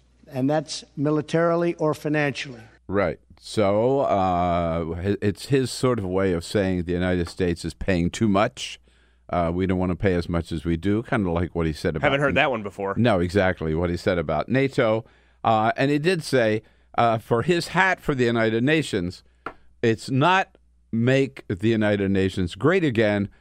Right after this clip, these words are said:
Speaker 2: because he says the United Nations has never been great, but it will be now that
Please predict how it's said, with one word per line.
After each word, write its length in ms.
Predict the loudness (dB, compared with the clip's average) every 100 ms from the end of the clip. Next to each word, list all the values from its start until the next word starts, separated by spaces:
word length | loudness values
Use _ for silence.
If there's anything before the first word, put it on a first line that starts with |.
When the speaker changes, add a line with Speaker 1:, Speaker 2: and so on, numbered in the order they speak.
| _ _
Speaker 2:
because 460 | -4 2 2 2 0
he 120 | -2
says 360 | 0 0 2
the 60 | 0
United 420 | 2 2 2 0
Nations 400 | 0 -2 -4 -4
has 320 | -2 -2 -4 -8
never 460 | 0 2 2 -2 -4 _ _ _ 0
been 220 | 2 2
great, 440 | 2 4 2 -2 _ _
but 160 | 2 2
it 160 | 0
will 320 | 2 4 4 2
be 440 | 2 2 2 -2 -8 _ -2
now 340 | 2 4 2
that 260 | 2 -2